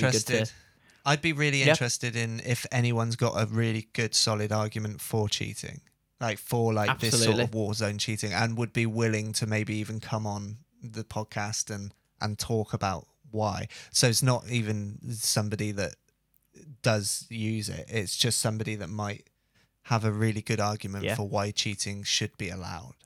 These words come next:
Speaker 2: Because I'd be interested to hear that, because I don't, I, in my head, I cannot think of a single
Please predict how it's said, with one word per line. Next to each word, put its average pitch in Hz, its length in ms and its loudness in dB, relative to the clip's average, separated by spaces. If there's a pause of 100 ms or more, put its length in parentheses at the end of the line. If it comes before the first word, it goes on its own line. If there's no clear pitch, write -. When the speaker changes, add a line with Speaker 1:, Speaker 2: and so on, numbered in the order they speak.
(580)
Speaker 2:
Because 117 440 2 (300)
I'd 131 160 4
be 143 160 6
interested 135 480 4
to 127 80 4
hear 123 240 8
that, 101 320 0
because 123 220 -2
I 113 100 6
don't, 120 380 2 (100)
I, 117 180 2
in 123 180 2
my 120 180 4
head, 110 220 2
I 104 120 0
cannot 101 480 -8
think 104 300 -8
of 107 80 -10
a 104 80 -6
single 101 500 -8